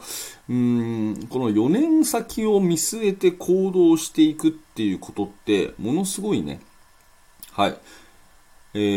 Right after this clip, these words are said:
ー、すごいことだなって改めて思うんですよね。なかなかできないことじゃないかなって思うんです。これ、これを順を追ってお話をしていきたいんですね。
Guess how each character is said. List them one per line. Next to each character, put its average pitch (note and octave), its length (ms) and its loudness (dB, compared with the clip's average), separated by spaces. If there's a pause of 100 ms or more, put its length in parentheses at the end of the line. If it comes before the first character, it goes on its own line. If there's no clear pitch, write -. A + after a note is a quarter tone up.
(100)
ー、 F#2+ 40 -2
す C#3+ 200 -4
ご F#3+ 100 0
い G#2+ 180 0
こ - 140 -8
と A2+ 140 -4
だ G#2 80 0
な G2 140 0
っ F#2+ 100 -10 (200)
て F2+ 120 -2
改 C3 340 -2
め - 80 -2
て - 120 -8
思 G2 180 0
う F#2+ 120 2
ん D2+ 60 -6
で D#2+ 60 -8
す F2+ 80 -10
よ G2 60 -4
ね。 A#2 120 -4
な A2+ 160 -2
か G#3 100 -4
な G#3+ 120 -2
か G3+ 180 -2
で B2+ 140 -6
き - 160 -10
な F#3+ 80 -2
い A#2+ 100 -4
こ A2 120 -6
と G#2 100 -6
じ F#2 80 -6
ゃ - 20 -6
な E2+ 100 -6
い D2 60 -8
か F2 120 -12
な A2+ 100 -4
っ A#2 40 -14
て - 240 -12
思 F2 140 -2
う D#2 40 -4
ん - 20 -10
で D#2+ 80 -10
す。 F2 100 -8
こ E3 240 2
れ、 D#3+ 80 -2
こ - 220 -4
れ F3 80 6
を E3+ 160 6
順 D3 320 2
を C#3 60 0
追 - 20 -2
っ C3+ 40 -6
て - 200 -6
お A#2 80 -2
話 A2+ 300 -4
を G#2 60 -2
し - 60 -14
て A2 80 -6
い G2 60 -2
き - 60 -16
た F2 60 -10
い D2+ 40 -8
ん - 20 -10
で F2+ 60 -14
す - 100 -12
ね。 D3 200 -4